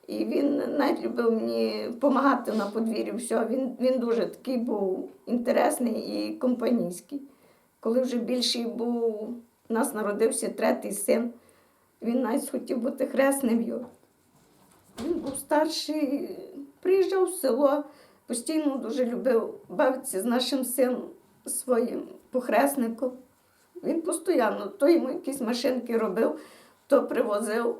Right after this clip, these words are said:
І він дуже, хоча вже і навіть жонатий був, але йому дуже було цікаво йти і з такими дітьми. Він підтримував зв'язок,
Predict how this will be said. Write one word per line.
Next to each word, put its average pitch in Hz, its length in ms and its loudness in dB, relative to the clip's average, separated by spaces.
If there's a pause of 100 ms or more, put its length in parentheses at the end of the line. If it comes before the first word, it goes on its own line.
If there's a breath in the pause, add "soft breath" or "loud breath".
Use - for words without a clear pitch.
(220)
І 214 80 -6
він 240 220 0
дуже, 226 580 0
хоча 262 340 0
вже 294 220 0
і 302 40 0
навіть 240 440 -2
жонатий 277 500 -2
був, 190 300 -6 (380 loud breath)
але 214 220 -2
йому 247 180 2
дуже 247 260 -4
було 214 240 -4
цікаво - 800 -2 (480)
йти 240 420 0
і 214 500 -4
з 220 100 -4
такими 233 400 -2
дітьми. 220 560 -4
Він - 300 -6 (120)
підтримував 240 560 0
зв'язок, 214 640 2